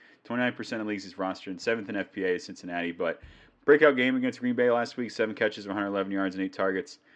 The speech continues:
Um, fifty-one yard grab late in the game. Look, uh, he has a lot of chemistry with Tannehill. I think he's worth keeping an eye on or picking up. Um,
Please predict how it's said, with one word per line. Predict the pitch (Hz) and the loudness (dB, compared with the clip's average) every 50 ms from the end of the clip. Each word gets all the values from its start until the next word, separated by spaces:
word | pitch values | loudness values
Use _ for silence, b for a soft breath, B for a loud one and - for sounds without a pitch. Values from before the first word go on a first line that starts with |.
| b b b b | b b b b
Um, | 95 95 95 92 90 85 85 | -2 0 0 0 -2 -4 -6
fifty-one | - 123 - - 117 110 110 107 | -6 -6 -4 -4 -4 -4 -2 -2
yard | 107 101 98 92 98 | 0 0 0 0 2
grab | 98 95 101 101 92 92 | 2 4 4 4 2 2
late | 98 104 | 0 -2
in | 95 | -2
the | 98 | -4
game. | 85 101 101 101 101 98 101 _ b b b b b b b b b b _ _ - - | -2 0 0 0 0 -2 -4 _ b b b b b b b b b b _ _ 2 4
Look, | 165 170 - - - _ _ _ _ _ _ _ _ - | 4 4 4 0 -16 _ _ _ _ _ _ _ _ -4
uh, | - 107 110 110 110 104 - | 2 4 6 6 6 4 4
he | - 110 127 151 147 - - | 2 0 0 -2 -2 -8 -4
has | 107 117 127 139 143 139 135 - | 4 6 6 6 6 2 0 -4
a | - 117 | 0 4
lot | 117 123 | 4 4
of | 120 123 | 4 4
chemistry | 131 131 135 127 - 131 | 2 0 0 0 -2 -4
with | 117 123 | -4 -2
Tannehill. | - 123 131 139 147 151 151 123 | 0 0 2 2 2 2 2 2
I | 107 | 0
think | 131 127 120 | -2 -4 -8
he's | 127 127 - | -8 -8 -6
worth | 139 135 131 131 - - - _ _ - | -4 -4 -4 -6 -10 -20 -20 _ _ -6
keeping | - 123 127 | -6 -4 -2
an | 120 110 | -2 -2
eye | 113 127 | 0 0
on | 143 143 | 0 0
or | 139 | -2
picking | - - 113 - 127 113 | 0 -2 -4 -2 -2 -2
up. | 120 139 147 147 - - - | -2 -2 -4 -6 -10 -10 -4
Um, | 92 92 92 92 92 95 92 - | -2 0 0 0 -2 -4 -8 -10